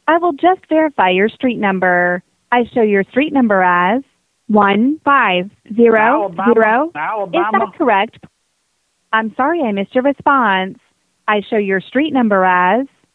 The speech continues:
Speaker 1: one five zero zero. If that's correct, press one. If not,
Speaker 2: Dude.
Speaker 1: press two. Is your last name spelled T U T T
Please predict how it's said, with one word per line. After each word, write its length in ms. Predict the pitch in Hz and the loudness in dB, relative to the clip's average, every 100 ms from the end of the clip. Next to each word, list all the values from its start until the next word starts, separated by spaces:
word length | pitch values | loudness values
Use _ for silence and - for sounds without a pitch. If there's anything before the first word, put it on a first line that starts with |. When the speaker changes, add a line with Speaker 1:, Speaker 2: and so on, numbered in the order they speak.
| _ | _
Speaker 1:
one 500 | 208 208 196 220 294 - | 0 2 2 2 -2 -2
five 460 | 277 262 190 180 208 _ 208 | 0 2 0 -2 -6 _ 0
zero 500 | 233 220 214 240 330 - 208 | 2 4 4 2 -2 -6 0
zero. 520 | 233 226 214 277 339 _ _ _ 262 | 2 4 2 0 -4 _ _ _ -4
If 140 | 240 | -2
that's 200 | 214 190 | -2 -4
correct, 500 | - 208 247 233 - - | -4 -2 0 -2 -6 -2
press 200 | 285 269 | -2 -2
one. 600 | 262 277 240 196 190 190 _ _ _ _ _ _ _ _ | -2 0 0 -2 -4 -8 _ _ _ _ _ _ _ _
If 140 | 311 330 | -4 -4
not, 400 | 294 311 - 190 | 0 0 2 0
Speaker 2:
Dude. 100 | 190 | -4
Speaker 1:
press 220 | - 262 247 _ | -2 -2 -2 _
two. 480 | 254 214 190 175 175 175 _ _ _ _ 247 | -2 0 2 2 2 -2 _ _ _ _ 0
Is 140 | 240 | 0
your 240 | 226 220 214 | 2 2 4
last 320 | 254 320 - | 2 0 0
name 340 | 285 311 285 - | 2 4 0 -2
spelled 580 | 196 180 180 180 233 269 - _ - | 0 2 2 0 -2 -6 -16 _ 0
T 400 | 196 175 175 208 | 2 4 2 0
U 540 | 196 190 185 175 180 208 | 0 2 4 4 0 -2
T 480 | - 202 175 175 208 | 0 2 4 2 -2
T 480 | - 208 180 175 202 | 0 2 4 2 0